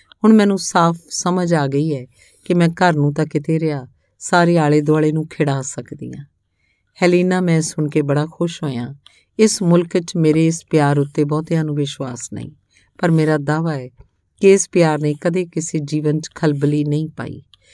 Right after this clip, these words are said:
ਕਦੇ ਕਿਸੇ ਜੋੜੇ ਨੂੰ ਨਿਖੇੜਿਆ ਨਹੀਂ, ਸਗੋਂ ਦੂਰ ਜਾਂਦਿਆਂ ਕਈਆਂ ਨੂੰ ਨੇੜੇ ਲੈ ਆਉਂਦਾ ਹੈ। ਇਹ ਪਿਆਰ ਹੋਰ ਕੁਛ ਨਹੀਂ,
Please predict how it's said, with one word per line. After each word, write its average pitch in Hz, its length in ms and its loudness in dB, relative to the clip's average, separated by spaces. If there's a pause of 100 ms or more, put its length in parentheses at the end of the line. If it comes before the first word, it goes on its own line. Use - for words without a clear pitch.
(240)
ਕਦੇ 190 220 4
ਕਿਸੇ 180 300 -2
ਜੋੜੇ 151 380 2
ਨੂੰ 160 180 0
ਨਿਖੇੜਿਆ 135 640 -4
ਨਹੀਂ, 135 240 -10 (340)
ਸਗੋਂ 180 280 0
ਦੂਰ 185 340 0
ਜਾਂਦਿਆਂ 147 500 0
ਕਈਆਂ 160 340 -2
ਨੂੰ 165 200 0
ਨੇੜੇ 143 300 2
ਲੈ 143 160 -2
ਆਉਂਦਾ 120 340 -10
ਹੈ। 143 100 -16 (440)
ਇਹ 170 60 4
ਪਿਆਰ 160 420 0
ਹੋਰ 180 520 -2
ਕੁਛ 175 300 -6
ਨਹੀਂ, 147 220 -2